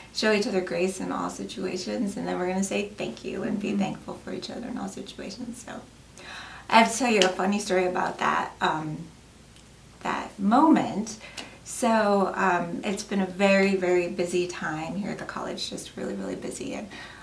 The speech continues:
Speaker 1: um, that came out on a Tuesday, and,
Speaker 2: Mm-hmm.
Speaker 1: um, on Sunday after church, I was laying there and I was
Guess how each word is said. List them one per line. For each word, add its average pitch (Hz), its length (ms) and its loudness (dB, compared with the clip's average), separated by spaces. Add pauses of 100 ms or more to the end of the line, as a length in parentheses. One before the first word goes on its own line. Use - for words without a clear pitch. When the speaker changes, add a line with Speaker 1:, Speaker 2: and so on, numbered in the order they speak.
(120)
Speaker 1:
um, 190 320 4
that 196 240 6
came 214 180 -2
out 175 140 0
on 165 100 -4
a 170 100 -6
Tuesday, 185 760 -2
and, 190 300 -2
Speaker 2:
Mm-hmm. 202 100 -2
Speaker 1:
um, - 360 -4 (280)
on 214 120 -2
Sunday 349 420 0
after 196 300 -4
church, 240 320 -6
I 233 100 0
was 226 200 -8
laying 220 240 -2
there 226 140 -2
and 208 120 -4
I - 80 -6
was 202 160 -4